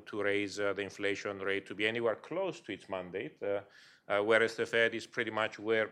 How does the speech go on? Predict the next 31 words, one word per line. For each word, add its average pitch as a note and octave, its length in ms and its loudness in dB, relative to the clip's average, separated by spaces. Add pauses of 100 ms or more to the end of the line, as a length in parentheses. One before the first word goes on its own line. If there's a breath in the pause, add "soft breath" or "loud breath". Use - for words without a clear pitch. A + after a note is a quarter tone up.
it C3+ 160 -2
has A#2+ 160 4
defined, F2+ 500 -6
uh, G2 60 -2
its F#2 260 -4
mandate, F2+ 520 -4 (200)
uh, F2 220 -2
to A2 100 -10
be. G#2+ 240 -6 (300 loud breath)
They G#3 80 6
have G#3+ 160 6
the, F#3 60 4
the C#3+ 180 2
B A3+ 200 -2
O B3 100 2
J G3 260 6
was F3+ 180 4
the C#3+ 100 6
only E3+ 240 4
one D#3 220 4 (320 loud breath)
of C3+ 120 4
the C3+ 80 0
central C3+ 340 2
banks C3 240 4
that A#2+ 120 8
had C3+ 220 6
some C#3+ 280 6
experience F3+ 600 0
with E3+ 240 -2
Q E3+ 180 -2
E, A3+ 240 -2